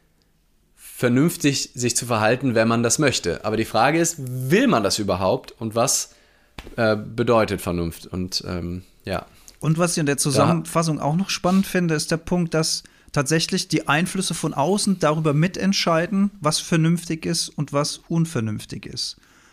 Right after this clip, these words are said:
Speaker 1: Mhm.
Speaker 2: Ne? Also das
Speaker 1: Ja.
Speaker 2: ist, äh, in, in, in dem einen Land ist Vernunft was anderes als in einem anderen Land, geprägt durch die Kultur, geprägt durch die Gesellschaft.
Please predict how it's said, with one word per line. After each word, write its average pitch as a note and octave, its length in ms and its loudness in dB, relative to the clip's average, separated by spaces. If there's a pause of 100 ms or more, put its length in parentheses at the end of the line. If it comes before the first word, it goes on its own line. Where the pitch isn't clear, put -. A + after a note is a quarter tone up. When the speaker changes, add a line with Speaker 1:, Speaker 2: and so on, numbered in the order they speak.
(400)
Speaker 1:
Mhm. A2+ 120 -2
Speaker 2:
Ne? D#3+ 260 2
Also C3 540 2 (380)
das C3 160 -2
Speaker 1:
Ja. E3+ 60 2
Speaker 2:
ist, - 200 0 (100)
äh, C#3 220 -2
in, C3+ 160 0
in, C3 240 -2
in C3 200 -2
dem A#2+ 160 -2
einen C#3 240 2
Land F3+ 520 2 (180)
ist - 340 -4
Vernunft E3+ 360 2
was D3 140 0
anderes F3+ 480 0
als D#3+ 180 -4
in D#3+ 60 2
einem D#3+ 100 4
anderen D3 280 2
Land, A2 240 0
geprägt - 380 -4
durch C3 100 -4
die B2+ 120 -6
Kultur, C#3 480 0
geprägt A#2 360 -4
durch B2 140 -6
die A2+ 140 -8
Gesellschaft. A2 540 -8